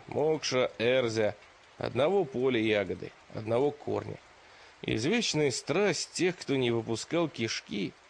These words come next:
горло не перерезал в яве, быть причастным к кровавым заслугам других. Ох, не зря Вуйтиш тогда сболтнул лишнего.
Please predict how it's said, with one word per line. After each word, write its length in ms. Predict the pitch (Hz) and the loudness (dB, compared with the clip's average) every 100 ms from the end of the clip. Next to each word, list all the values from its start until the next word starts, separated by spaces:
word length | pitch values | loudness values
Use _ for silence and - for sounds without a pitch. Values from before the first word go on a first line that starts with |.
| - - | -20 -14
горло 520 | 113 117 233 233 208 | -4 2 4 4 4
не 160 | 185 | 2
перерезал 680 | 143 160 151 147 120 151 165 | 2 2 2 2 2 2 2
в 40 | 120 | 2
яве, 520 | 110 135 214 180 98 - - - - - - - - | 0 2 2 0 -4 -12 -20 -20 -20 -20 -20 -20 -6
быть 300 | 160 240 214 | -2 -2 -2
причастным 760 | 135 127 - 156 175 - 156 | 0 0 0 0 0 0 -2
к 60 | 123 | 0
кровавым 600 | 120 113 110 139 147 131 | 0 2 2 2 2 0
заслугам 640 | 110 104 113 113 110 113 | -2 -4 -4 -2 0 0
других. 440 | 104 104 104 - - - - - - - - - - - - - | 0 -2 -4 -16 -20 -20 -20 -20 -20 -20 -20 -20 -20 -20 -20 -8
Ох, 440 | - - - - | -6 -4 -4 -4
не 260 | 127 131 131 | -2 0 0
зря 500 | 110 117 120 160 160 | 0 2 2 2 2
Вуйтиш 640 | 127 131 139 123 - - | 2 0 0 -2 -4 -6
тогда 480 | - 110 107 110 123 | 0 0 2 2 2
сболтнул 680 | 110 110 107 104 117 113 113 | 0 0 0 0 0 2 2
лишнего. 680 | 107 113 110 - 107 104 | 2 0 -2 -2 -4 -4